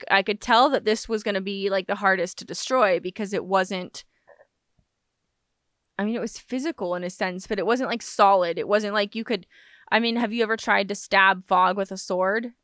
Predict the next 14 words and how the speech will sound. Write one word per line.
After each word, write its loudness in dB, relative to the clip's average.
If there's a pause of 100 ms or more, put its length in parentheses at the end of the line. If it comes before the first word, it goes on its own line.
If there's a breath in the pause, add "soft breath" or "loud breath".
Anyhow, -4 (180)
let's -4
move -2
forward. -4 (440 soft breath)
So 6
after 2
they 0
revealed 0
their 0
true -6
forms, -2
I 2 (480)
stabbed 0
them -8